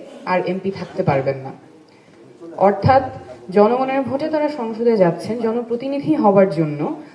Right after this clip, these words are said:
কিন্তু জনপ্রতিনিধি হওয়ার উপায়টা তাদের জন্য সাংবিধানিকভাবেই বন্ধ করা আছে। কারণ তিনি যদি দলের বিরুদ্ধে কোনো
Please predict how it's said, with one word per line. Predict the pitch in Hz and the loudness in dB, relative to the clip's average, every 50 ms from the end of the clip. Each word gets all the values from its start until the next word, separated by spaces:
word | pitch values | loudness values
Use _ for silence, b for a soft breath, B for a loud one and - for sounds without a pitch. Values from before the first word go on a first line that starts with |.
| B B B - | B B B -8
কিন্তু | - 220 220 220 254 233 | -6 -6 -4 -4 -2 0
জনপ্রতিনিধি | 196 208 196 196 202 196 - 208 196 220 214 220 220 208 - - - | 0 0 0 0 -2 -2 -2 -4 -4 -4 -4 -4 -4 -4 -2 -2 0
হওয়ার | 196 196 185 190 196 196 - | 4 6 6 6 4 2 -2
উপায়টা | 196 196 - 196 202 202 277 277 | -4 -2 0 0 0 2 0 0
তাদের | 277 202 175 165 185 190 180 180 | 0 -2 -2 -2 -2 -4 -4 -6
জন্য | 202 233 285 | -6 -6 -6
সাংবিধানিকভাবেই | 294 - - 262 262 269 269 277 277 - 233 269 285 285 247 190 226 240 262 302 302 | -6 -4 -4 -4 -2 -2 -2 -2 -2 -4 -4 -4 -4 -4 -6 -6 -4 -2 -2 -2 -2
বন্ধ | 302 160 156 156 165 160 185 | -2 -2 -2 -2 -2 -4 -4
করা | - 147 131 120 110 | -2 -2 -2 -2 -4
আছে। | - - - - - - _ B B B B B B B B - | -8 -10 -12 -16 -18 -20 _ B B B B B B B B -6
কারণ | 170 170 175 | -2 -2 -2
তিনি | 185 190 214 214 226 240 | -2 -2 -4 -4 -4 -4
যদি | 233 240 254 247 240 254 262 269 277 B B B B B B B B B B B - 175 | -2 -2 -2 -2 -2 -4 -4 -4 -4 B B B B B B B B B B B -2 6
দলের | 175 185 185 202 220 233 214 | 8 8 8 10 8 4 4
বিরুদ্ধে | 208 233 226 262 240 - - 285 294 | 0 -4 -4 -4 -2 0 0 0 2
কোনো | - 247 247 233 233 233 240 240 240 240 | 2 2 2 2 2 0 0 0 -2 -4